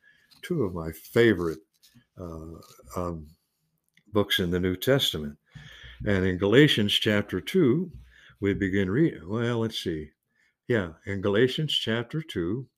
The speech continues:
and we'll, we'll zero in on verse five. He says, "Then fourteen years after I went up again to Jerusalem with Barnabas and took Titus with me." Now,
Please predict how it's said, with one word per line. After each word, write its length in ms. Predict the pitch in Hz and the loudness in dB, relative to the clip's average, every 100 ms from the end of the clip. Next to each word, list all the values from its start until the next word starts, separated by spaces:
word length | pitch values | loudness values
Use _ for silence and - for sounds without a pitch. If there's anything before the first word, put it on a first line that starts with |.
| _ _ _ - _ - | _ _ _ -20 _ -8
and 180 | 98 95 | -4 -2
we'll, 240 | 95 95 80 | -4 -6 -12
we'll 440 | 92 95 92 87 85 90 | -6 -2 -2 -6 -12 -14
zero 400 | 92 113 113 92 | -2 2 2 2
in 160 | 98 107 | 0 0
on 300 | 95 95 90 - _ _ _ - | -2 -4 -6 -14 _ _ _ -6
verse 400 | 92 95 - - _ _ | -4 -2 -6 -12 _ _
five. 680 | _ 175 170 87 73 73 - _ _ _ _ _ _ _ _ _ _ _ _ _ _ _ | _ -10 -8 -8 -12 -14 -18 _ _ _ _ _ _ _ _ _ _ _ _ _ _ _
He 140 | 123 | -4
says, 340 | - 107 95 | -2 -4 -2
"Then 200 | 104 156 | 0 -2
fourteen 600 | 135 160 175 - 143 143 117 | -2 -6 -8 -6 0 0 2
years 400 | 147 139 104 110 | 0 0 0 0
after 400 | 113 113 104 101 | -2 -2 -2 0
I 80 | |
went 200 | 110 123 | 0 -2
up 160 | 120 117 | -2 -2
again 320 | 98 107 120 | -2 0 0
to 100 | 104 | 0
Jerusalem 680 | 92 101 107 139 143 98 98 | -2 -2 0 0 -2 -4 -4
with 180 | 98 87 | -4 -2
Barnabas 520 | 113 135 107 95 - | -2 -2 -2 -2 -4
and 100 | 92 | -4
took 220 | 117 107 | -4 -4
Titus 440 | 123 147 151 95 - | -6 -2 -2 -2 -2
with 200 | 90 98 | -6 -4
me." 160 | 107 | -4
Now, 320 | 107 95 98 | -2 -2 -4